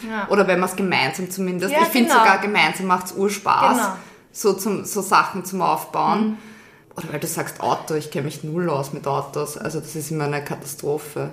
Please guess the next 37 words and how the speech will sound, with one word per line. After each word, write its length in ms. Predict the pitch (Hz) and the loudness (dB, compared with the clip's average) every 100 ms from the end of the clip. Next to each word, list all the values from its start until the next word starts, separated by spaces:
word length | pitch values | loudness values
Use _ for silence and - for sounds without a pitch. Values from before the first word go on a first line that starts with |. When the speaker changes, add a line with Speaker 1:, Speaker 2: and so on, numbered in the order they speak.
| - | -8
Speaker 2:
Das 100 | - | 0
könnte 240 | 151 139 | 0 0
ich 120 | 170 151 | 0 0
auch 180 | 185 | 2
nie, 100 | 190 147 | 0 0
wenn, 160 | 156 - - - | 0 -2 -14 -8
wenn 240 | 170 165 185 | -4 -4 -4
ich 280 | 196 - | -6 -2
irgendwo 300 | 190 208 220 | -2 -2 -2
stehen 500 | 214 - - 165 165 | -4 -6 -6 -4 -4
bleib 240 | 165 175 202 | -4 -4 -2
und 120 | 196 | -2
irgendwas 320 | 196 208 208 208 | 0 0 -2 -4
ist 160 | 196 | -4
mit 120 | 190 190 | -4 -4
meinem 120 | 202 | -4
Auto, 260 | - - | -4 -6
ich 140 | 196 - | -12 -10
wüsste 140 | - | -12
gar 100 | - | -10
nicht, 160 | 190 - | -10 -10
was 80 | 196 | -14
ich 100 | - | -12
tue. 140 | 202 190 311 | -8 -4 0
Speaker 1:
Ja, 100 | 302 370 339 | 2 2 2
ja. 120 | 247 - 269 - - - - - 508 466 - | 2 2 0 -8 -20 -18 -14 -4 -2 -2 -6
Das, 140 | 277 262 - - | -10 -10 -8 0
Gott 160 | 233 | 2
sei 60 | 277 | 2
Dank 120 | 240 | 0
ist 80 | 240 | -2
mir 60 | 226 | -2
das 120 | 226 | -2
noch 100 | 247 | -2
nie 140 | 226 220 | -2 -2
passiert, 480 | 233 - 208 196 | -4 -4 -4 -4
wirklich. 340 | 202 208 196 | -6 -8 -10